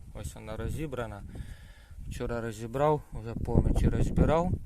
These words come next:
Так, що я тут зробив? Щас розкажу. Ось ці копійки я дістав. Щас покажу де. Діставав я ось,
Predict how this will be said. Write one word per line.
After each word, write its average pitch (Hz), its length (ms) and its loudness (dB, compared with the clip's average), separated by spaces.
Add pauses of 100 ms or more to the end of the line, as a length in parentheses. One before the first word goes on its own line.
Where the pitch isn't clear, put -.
(2000)
Так, 143 260 2 (360)
що - 320 0
я 175 140 2
тут 151 240 0
зробив? 127 520 0 (260)
Щас 151 320 2
розкажу. - 760 0
Ось - 240 6
ці - 140 4
копійки 175 540 0
я 156 360 4 (120)
дістав. 127 920 4 (1080)
Щас - 220 -6
покажу 120 460 -6
де. 110 220 -6 (1800)
Діставав 160 680 4
я 143 140 8
ось, 139 360 6